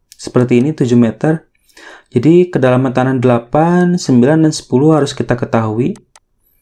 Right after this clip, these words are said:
bahwa dia harus hard ya minimal, tidak boleh kurang. Atau misalkan pada kedalaman tujuh meter hard, kemudian lunak,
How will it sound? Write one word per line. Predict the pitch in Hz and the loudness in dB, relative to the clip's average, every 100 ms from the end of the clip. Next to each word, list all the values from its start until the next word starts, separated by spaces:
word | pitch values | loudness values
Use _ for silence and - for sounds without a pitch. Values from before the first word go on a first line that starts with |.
| _ _ - _ - | _ _ -20 _ -2
bahwa | 117 120 143 156 139 - _ _ _ _ _ - | 2 2 2 0 -2 -12 _ _ _ _ _ -2
dia | 127 151 | 0 2
harus | 131 131 127 - | 2 0 -2 -8
hard | 117 135 - | -6 -6 -6
ya | 139 143 | -8 -4
minimal, | 127 120 117 143 160 _ _ _ _ _ _ _ - - | 0 0 2 0 -6 _ _ _ _ _ _ _ -18 -4
tidak | 127 123 | 0 2
boleh | 120 120 | 2 2
kurang. | 120 117 113 127 - _ _ - - _ _ - | -2 -4 -4 -4 -8 _ _ -20 -20 _ _ -8
Atau | 120 156 | -2 0
misalkan | 160 151 147 160 | 0 0 -2 -2
pada | 156 139 | -2 -4
kedalaman | 131 131 131 131 | -2 -2 0 -2
tujuh | 123 120 | -2 0
meter | 127 123 120 160 | 2 0 0 -2
hard, | 156 - 151 - _ _ | -2 -4 -4 -6 _ _
kemudian | - 120 117 117 127 135 131 | -2 0 2 2 2 0 -2
lunak, | 117 110 127 160 - | -2 2 2 0 -6